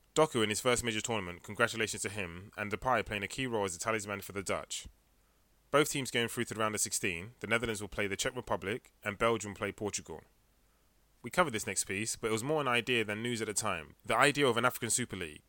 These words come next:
It's been said the fifa president suggested it, in a move that will generate up to three billion in revenue. I think it's a great move because African club football needs to change its strategy. I have thoughts as to the idea,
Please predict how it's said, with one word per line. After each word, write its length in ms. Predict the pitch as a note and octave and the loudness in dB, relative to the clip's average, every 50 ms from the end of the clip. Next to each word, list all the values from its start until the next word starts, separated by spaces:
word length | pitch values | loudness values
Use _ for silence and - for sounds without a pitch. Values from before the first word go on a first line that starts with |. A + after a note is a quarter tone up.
| _ _ _ _ | _ _ _ _
It's 100 | - - | -4 -2
been 100 | - B2 | -2 0
said 220 | A#2+ - - F3 A#2+ | 2 2 2 2 2
the 80 | G#2+ | 0
fifa 300 | - - D3 C#3 D3 C#3+ | -4 -4 -4 -4 -4 -4
president 320 | - C3+ A2 A#2+ A#2 A2+ - | -4 -4 -2 -2 -2 -4 -4
suggested 400 | - G#2 B2 A#2 - - G#2 E2+ | -2 0 2 2 2 0 -2 -4
it, 160 | E2 D#2 - | -8 -8 -8
in 80 | - G2+ | -8 -6
a 40 | G#2+ | -4
move 240 | A#2+ C#3 C#3+ B2+ | -2 -4 -2 0
that 120 | - A#2 G#2 | 0 0 0
will 80 | G#2 | 0
generate 400 | G#2 - B2 A#2+ A#2 A2 G#2+ G#2 | 0 0 0 0 0 0 0 -2
up 80 | G2+ G#2 | -2 -4
to 80 | - A2 | -6 -8
three 260 | - - D3 C#3+ C#3 | -8 -6 -4 -4 -2
billion 300 | C3 C#3 C3 B2 A2+ A2 | 0 0 0 0 0 0
in 100 | A2 G#2+ | 0 0
revenue. 440 | A2+ A2 G2+ G2+ F2 E2+ D#2 D2+ - - _ _ _ _ - | 0 -2 -2 -4 -8 -10 -12 -16 -18 -20 _ _ _ _ -4
I 60 | D3 | -2
think 100 | D3+ F#3+ | 0 0
it's 100 | D3+ A2+ | 0 -2
a 20 | G#2 | 2
great 240 | - B2+ C#3+ C#3 | 2 2 4 4
move 200 | A#2 G#2 F2+ E2+ | 2 -2 -4 -6
because 200 | D#2+ - - G#2+ | -6 -4 -2 0
African 300 | A2+ B2+ C#3 C#3+ C#3+ C#3+ | 0 0 0 -2 -4 -4
club 240 | C3 - - B2+ A2+ | 0 2 2 2 2
football 260 | - C#3 A#2 G#2 G2 | 0 -2 -2 -2 -2
needs 180 | F#2+ G#2 A2 - | -2 -2 -2 -2
to 40 | G#2+ | -2
change 220 | - A#2+ A2+ G#2 | -2 -2 -2 -2
its 80 | G2+ - | -2 -2
strategy. 480 | - A#2+ A2 G2+ F2 - E2+ D#2 - - _ _ _ _ _ _ - | 0 0 0 0 -2 -6 -8 -10 -12 -16 _ _ _ _ _ _ 2
I 80 | C3 B2 | 4 4
have 100 | A#2+ A#2+ | 4 4
thoughts 240 | - F3+ F3+ - | 2 -2 -2 -2
as 100 | - C#3+ | -2 -2
to 80 | - C3+ | -2 0
the 80 | A#2 A2 | 2 2
idea, 440 | G#2+ G#2+ G#2 C3 A2+ F#2 E2+ F2+ | 2 2 2 2 0 0 0 -4